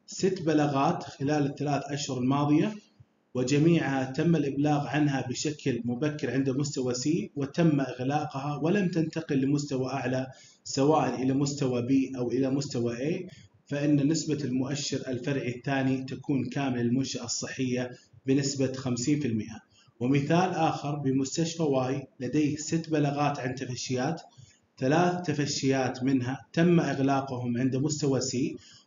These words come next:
وثلاث تفشيات تم انتقالها لمستوى أعلى سواء مستوى بي أو مستوى A، وعليه فإن المنشأة الصحية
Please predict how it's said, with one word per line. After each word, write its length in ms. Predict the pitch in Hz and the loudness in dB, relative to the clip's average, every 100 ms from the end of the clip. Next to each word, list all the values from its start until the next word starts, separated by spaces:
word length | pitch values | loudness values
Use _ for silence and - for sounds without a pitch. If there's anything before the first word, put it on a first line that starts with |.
| - | -2
وثلاث 600 | 139 147 147 170 220 220 | 0 2 2 2 2 0
تفشيات 760 | 180 175 165 - 147 139 143 - | 0 0 0 2 2 2 -2 0
تم 240 | 175 196 | 2 2
انتقالها 600 | 185 165 170 160 156 143 | 0 0 -2 0 0 2
لمستوى 560 | 135 139 147 147 135 131 | 2 2 0 0 0 0
أعلى 460 | 139 123 120 131 - - _ | 0 -2 -2 -2 -8 -18 _
سواء 460 | - 143 147 151 131 | -4 2 2 2 2
مستوى 520 | 147 151 151 135 127 | 2 2 0 0 2
بي 240 | 135 120 123 | 0 -2 -4
أو 80 | 131 | -2
مستوى 460 | 151 147 135 123 | -2 0 0 0
A، 340 | 123 165 185 - _ _ - | -2 -2 -4 -8 _ _ -4
وعليه 440 | 127 139 151 147 | -2 2 4 4
فإن 360 | 147 131 139 135 | 0 -2 0 0
المنشأة 460 | 135 180 175 175 | 2 2 2 -2
الصحية 760 | 160 - 147 - 139 135 135 | -4 -4 -6 -2 0 0 0